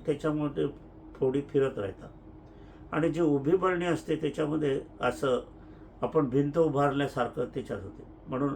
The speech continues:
हंड्यासारखी, मडक्यासारखी बरणी असेल ती अत्यंत चांगली. त्याच्यातही आता आटेवाले फेऱ्याची मिळत आहे, नाही मिळालं तर जे झाकणाचे असेल ते. मात्र फडकं हे स्वच्छ लावून चार दिवसाआड बदलायला हवं.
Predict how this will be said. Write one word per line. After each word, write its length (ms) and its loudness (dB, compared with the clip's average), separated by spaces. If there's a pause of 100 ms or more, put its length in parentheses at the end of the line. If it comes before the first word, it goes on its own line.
(160)
हंड्यासारखी, 680 0
मडक्यासारखी 640 -4
बरणी 280 0
असेल 360 -6 (520)
ती 60 6
अत्यंत 440 0 (320)
चांगली. 260 -8 (520)
त्याच्यातही 420 4
आता 320 4 (120)
आटेवाले 500 2
फेऱ्याची 420 0
मिळत 280 -6
आहे, 220 -4 (400)
नाही 180 0
मिळालं 360 -2
तर 60 2
जे 180 0
झाकणाचे 520 -2
असेल 320 -6
ते. 220 -4 (380)
मात्र 400 0 (120)
फडकं 320 0
हे 160 0
स्वच्छ 360 -6
लावून 280 -2 (420)
चार 180 0
दिवसाआड 440 -4
बदलायला 540 -6
हवं. 220 -10